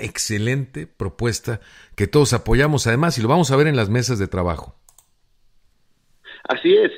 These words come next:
Speaker 2: algo que yo lo repito y lo insisto, son temas de beneficio para la ciudadanía, Odilon. Si bien, este, es un cambio importante, el cambio va a ser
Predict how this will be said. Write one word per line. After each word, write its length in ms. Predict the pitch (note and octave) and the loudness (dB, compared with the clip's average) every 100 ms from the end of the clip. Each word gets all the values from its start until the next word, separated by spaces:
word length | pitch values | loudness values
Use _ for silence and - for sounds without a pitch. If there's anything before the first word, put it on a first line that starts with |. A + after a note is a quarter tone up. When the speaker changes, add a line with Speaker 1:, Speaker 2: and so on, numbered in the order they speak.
| - - | -14 -4
Speaker 2:
algo 260 | C#3+ F3+ | 2 2
que 280 | F#3 C#3 G2+ | 4 2 0
yo 180 | F#2+ C#3+ | 0 0
lo 280 | D3 C3 B2 | 0 0 0
repito 540 | A2 G#2+ C3 D3 - B2 | 2 0 0 0 2 4
y 60 | |
lo 100 | A2 | 4
insisto, 640 | G2+ F#2 C3 C3+ - G#2 - - - | 2 2 0 0 0 -2 -2 -20 -14
son 240 | - F3+ | -2 -2
temas 340 | F3+ F#3+ G#3 G#3 - _ | 2 2 2 -4 -8 _
de 140 | - B2 | 0 4
beneficio 440 | A#2+ G#2+ B2+ C3 | 4 2 -2 -6
para 160 | - C#3+ | -2 0
la 80 | B2+ | 0
ciudadanía, 760 | - A2 G2 F#2 B2 A#2 F#2+ | 0 0 2 2 2 2 2
Odilon. 400 | F2+ F#2+ F2+ D#2+ - - - _ - | 2 2 2 -2 -8 -20 -20 _ -4
Si 80 | A2+ | 0
bien, 360 | G#2+ C#3 F#3 F3+ - - _ | 4 4 2 -4 -12 -20 _
este, 320 | G#2 G2+ G2+ | -4 -2 -2
es 100 | G2+ | 2
un 120 | D#3 | 0
cambio 600 | C#3 C3 C#3+ D3 D3+ B2+ A2 | 0 -2 0 2 4 4 2
importante, 920 | A#2 G2 G2+ F#2+ - A#2+ E3+ - B3 - _ _ _ | -2 -2 -2 -4 -2 -2 0 -4 -6 -10 _ _ _
el 200 | - D3+ | -2 0
cambio 380 | - C#3 E3+ F3 G2+ | 0 2 2 0 -2
va 100 | A#2+ | -4
a 80 | |
ser 260 | - F3 E3+ | -2 -2 -4